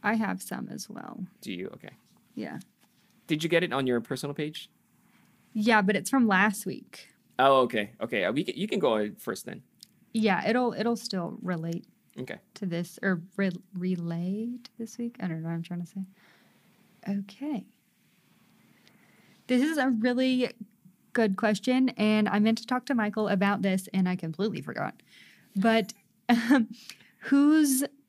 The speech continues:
Speaker 1: who's Zane is, um, the follower who, who asked this question, but they said, "Is there a video on the setup you guys use for podcasts by any chance?"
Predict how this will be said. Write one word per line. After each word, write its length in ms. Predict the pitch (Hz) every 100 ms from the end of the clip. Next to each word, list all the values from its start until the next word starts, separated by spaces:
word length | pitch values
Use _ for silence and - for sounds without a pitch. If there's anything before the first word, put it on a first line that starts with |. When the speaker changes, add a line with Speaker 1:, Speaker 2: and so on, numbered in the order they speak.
| -
Speaker 1:
who's 280 | 277 294 240
Zane 640 | 190 214 190 165 151 156 - _ _
is, 460 | 196 190 185 175 - _ -
um, 400 | 196 180 170 165 - _ _ -
the 80 | 196
follower 420 | 196 180 175 175
who, 280 | 190 185 - 180
who 100 | 226
asked 240 | 208 196
this 100 | 214
question, 360 | 208 185 175 175
but 120 | 185
they 120 | 214
said, 200 | 214 202 - - - - 220
"Is 140 | 190
there 180 | 220 277
a 80 | 285
video 520 | 254 247 247 240 233
on 520 | - 214 208 202 208 180
the 100 | 190
setup 420 | - 370 339 220
you 120 | 220
guys 280 | 208 208 190
use 220 | 202 196
for 160 | 226 202
podcasts 720 | - 214 208 196 165 156 -
by 140 | 180
any 240 | 170 190 180
chance?" 640 | - 135 110 - - -